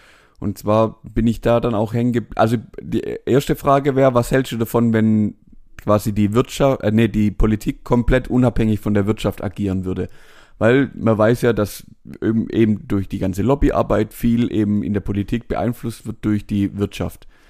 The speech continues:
So, das heißt, es wird nicht Politik gemacht, sondern die Wirtschaft gibt halt teilweise einfach in, viele Impulse, viele Spielregeln auch vor. Wir wissen wir alle, brauchen wir uns nichts vormachen.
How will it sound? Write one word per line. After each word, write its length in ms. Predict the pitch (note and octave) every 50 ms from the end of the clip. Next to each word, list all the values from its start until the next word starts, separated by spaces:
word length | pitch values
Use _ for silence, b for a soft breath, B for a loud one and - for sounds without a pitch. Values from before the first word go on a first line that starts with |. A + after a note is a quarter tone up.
| b b b -
So, 120 | - G2
das 160 | F#2+ G2 - A#2
heißt, 200 | G#2+ G#2+ - - B1 A1 - -
es 180 | - G#2 - -
wird 140 | B2 -
nicht 220 | A#2 A#2+ A2 - -
Politik 680 | - B2 A2+ A2 G#2+ - - C#3+ - - - - -
gemacht, 400 | - C#3 A#2+ B2+ C#3 C#3+ C3 -
sondern 280 | - A2+ A2+ A2 G#2+ G#2
die 220 | G#2 G#2+ G#2+ G2
Wirtschaft 540 | G#2+ A2+ - - - G#2+ G#2 - - - - -
gibt 320 | - - - G#2+ - -
halt 160 | G#2+ G2 F#2+ -
teilweise 580 | G#2 G2 G2+ - G2+ G2+ G2 - - - -
einfach 300 | F#2 G#2 F#2+ - F#2+ -
in, 340 | - - F#2+ G#2 - - -
viele 280 | - - C3+ C3+ B2+ A2+
Impulse, 520 | F#2+ A2+ G#2 - C3+ C#3+ D3+ C#3+ - C#3
viele 280 | C3 - B2+ A#2+ A2+ G#2+
Spielregeln 680 | - - - B2+ C3+ C#3 C3 C3 C3+ C3 B2+ B2 A2
auch 160 | - A2 G#2+
vor. 380 | - - - B2 B2 C3+ C3+ C3 B B B B B B
Wir 140 | - A#2 A#2
wissen 180 | B2 A#2 A#2+
wir 100 | A2+ D#2+
alle, 180 | D#2 G2+ G#2+ G#2+
brauchen 220 | - - G2+ G2+
wir 20 | G#2
uns 140 | G2+ - -
nichts 120 | - -
vormachen. 380 | - - G2 G2 F#2 F2+ F2+